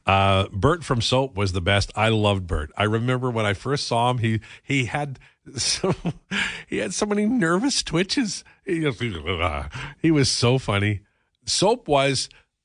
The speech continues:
it came out of the blue. It was at a period of time when there was some great new comedies one year, maybe seventy-seven or seventy-eight, like K R P and some others. And so, so, like, Soap was so good that you,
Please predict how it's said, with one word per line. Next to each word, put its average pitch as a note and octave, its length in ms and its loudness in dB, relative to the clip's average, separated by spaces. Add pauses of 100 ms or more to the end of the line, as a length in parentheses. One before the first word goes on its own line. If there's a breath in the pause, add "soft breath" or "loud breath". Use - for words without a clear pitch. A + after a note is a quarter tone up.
(140)
it B2+ 160 -4
came F3 340 -2
out C#3+ 140 2
of E3 100 0
the C#3 100 2
blue. G#2+ 540 2
It F#2 100 0
was A2 280 2
at A#2 140 2
a A2+ 40 2
period F3 360 -4
of B2 80 -2
time C3 240 0
when G#2+ 140 0
there G2+ 100 0
was G2 120 0
some G2 220 -2
great A2+ 380 -2
new G#2+ 320 2
comedies E2+ 580 -2
one F#2+ 240 -2
year, F#2 300 0 (280 loud breath)
maybe G2+ 200 0
seventy-seven G2 640 0
or E2+ 80 0
seventy-eight, D#2 640 0 (400 soft breath)
like D2 140 -8
K F#2 180 0
R F2 180 0
P F2 380 0
and C2+ 240 -4
some D#2+ 180 -2
others. D#2+ 380 -2 (400 soft breath)
And F2 380 2 (260)
so, - 220 -2 (120)
so, - 220 -2 (140)
like, C3 240 -2 (180 soft breath)
Soap - 500 -2
was C#3+ 320 2
so E3+ 320 2
good C#3 360 0
that B2+ 120 -2
you, A#2 300 0